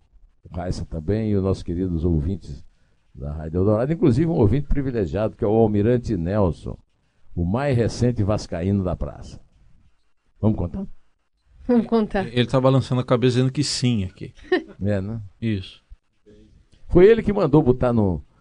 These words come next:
Speaker 1: tem uma matéria aí no, no, nas, nas redes sociais sobre o Juninho Pernambucano batendo falta.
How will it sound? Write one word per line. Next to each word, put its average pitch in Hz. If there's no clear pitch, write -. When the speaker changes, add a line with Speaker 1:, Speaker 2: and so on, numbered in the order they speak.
Speaker 1:
tem 156
uma 190
matéria 135
aí 120
no, 104
no, 87
nas, 80
nas 90
redes 98
sociais 107
sobre 151
o -
Juninho 156
Pernambucano 139
batendo 120
falta. 80